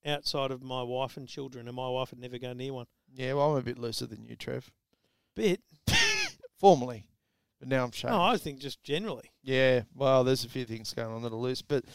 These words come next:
Speaker 2: anyway, look, that's what I'm gonna do over Christmas. Um, Mister D Y I Bowen will install that, along with the T V that we've got, and we'll watch that and a few other things that I've done recently.
Speaker 1: Sit
Speaker 2: Okay?
Speaker 1: it on the deck or out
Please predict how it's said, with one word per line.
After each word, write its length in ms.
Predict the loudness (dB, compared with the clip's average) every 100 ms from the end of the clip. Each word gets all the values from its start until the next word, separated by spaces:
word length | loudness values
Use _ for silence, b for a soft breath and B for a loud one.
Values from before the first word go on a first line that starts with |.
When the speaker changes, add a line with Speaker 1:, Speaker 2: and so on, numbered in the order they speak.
| B B
Speaker 2:
anyway, 400 | 6 10 12 12
look, 160 | 12 10
that's 200 | 10 10
what 160 | 10 12
I'm 80 |
gonna 180 | 12 8
do 160 | 8 8
over 160 | 8
Christmas. 680 | 6 2 2 -2 -2 -2 -4
Um, 760 | 0 2 4 4 0 -4 -8 -16 _ _ _ _ _ _ _ _ _ _
Mister 300 | -10 -6 -6
D 260 | 2 4 6
Y 240 | 8 8
I 300 | 8 8 4 -2 _ _ _ _ _ _ _ _
Bowen 400 | -4 -4 -8 -14 _ _ _ _ _ -8
will 120 | -6
install 400 | -4 -4 -4 -2
that, 200 | -4 -6 _ _ _ _ _ _
along 280 | 2 2 4
with 160 | 0
the 100 | -2
T 200 | 4 6
V 140 | 6 4
that 120 | 0
we've 100 | -4
got, 200 | 0 0
and 80 | 2
we'll 100 | -4
watch 280 | -4 -4 -2
that 200 | -2 -2
and 80 | -6
a 40 |
few 180 | -8 -6
other 160 | -4 -6
things 260 | -8 -10 -8
that 80 |
I've 100 | -10
done 180 | -8 -10
recently. 460 | -8 -10 -10 -12 -16 _ _ _ _ _ -14
Speaker 1:
Sit 120 | -2
Speaker 2:
Okay? 100 | -2
Speaker 1:
it 60 | 0
on 120 | -4
the 80 | -4
deck 240 | -6 -8 -8
or 160 | -4 -4
out 160 | -4